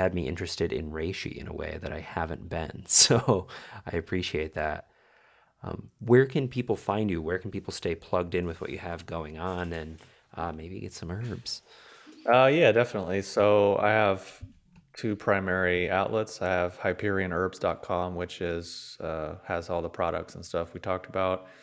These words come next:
Speaker 2: People can contact me directly through there if they have questions or recommendations or anything of that nature. And then I have my YouTube channel, which is Hyperion T V dot com.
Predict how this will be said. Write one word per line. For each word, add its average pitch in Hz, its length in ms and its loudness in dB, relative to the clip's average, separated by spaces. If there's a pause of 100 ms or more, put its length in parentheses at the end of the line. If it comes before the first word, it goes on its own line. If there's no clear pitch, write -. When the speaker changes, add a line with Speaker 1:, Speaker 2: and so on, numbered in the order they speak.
(300)
Speaker 2:
People 98 300 -2
can 87 400 -4
contact 92 500 -4
me 90 100 -6
directly 87 480 -2
through 87 200 -6
there 85 280 -2
if 85 60 -6
they 90 120 -4
have 87 180 -6
questions 90 760 -4
or 85 540 -4 (460)
recommendations 95 1040 2
or 82 220 0 (200)
anything 95 420 -6
of 87 80 -6
that 90 200 -2
nature. 90 520 -6 (460)
And 87 200 -4
then 85 80 0
I 87 60 -2
have 90 160 -2
my 87 120 -4
YouTube 90 380 -4
channel, 90 520 -2
which - 200 -6
is 90 120 -2
Hyperion 90 800 -2
T 95 260 -4
V 92 280 -4
dot 87 260 -2
com. 90 440 -6